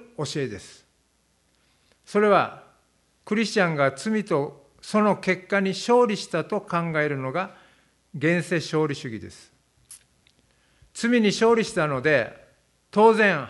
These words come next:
迫害、苦難、人間的な限界などから解放されて、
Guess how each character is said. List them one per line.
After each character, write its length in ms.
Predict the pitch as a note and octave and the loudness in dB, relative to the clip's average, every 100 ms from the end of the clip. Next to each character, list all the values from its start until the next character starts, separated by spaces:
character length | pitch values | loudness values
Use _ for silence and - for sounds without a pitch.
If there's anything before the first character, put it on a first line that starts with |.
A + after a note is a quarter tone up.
| - | 0
迫 240 | E3+ G3+ | 0 2
害、 260 | F#3+ F#3 F3 | 2 2 2
苦 180 | - G#3 | -2 0
難、 360 | F#3 B2 G#2 - _ _ _ _ _ _ _ | 0 0 -6 -16 _ _ _ _ _ _ _
人 240 | D#3+ F#3+ G#3 | 0 2 2
間 200 | G#3 F#3 | 0 0
的 200 | F#3+ F#3 | -2 -2
な 140 | F3+ | -2
限 300 | C3+ E3 F3+ | 0 -2 -2
界 200 | F3 E3+ | -2 -2
な 140 | E3 D3+ | -2 -4
ど 140 | C3+ | -4
か 100 | B2+ | -4
ら 140 | A2+ | -4
解 300 | - - G3 | -4 0 2
放 180 | F#3 F3+ | 2 -2
さ 160 | D#3 D3 | -2 -6
れ 80 | B2 | -6
て、 260 | G2+ - | -12 -16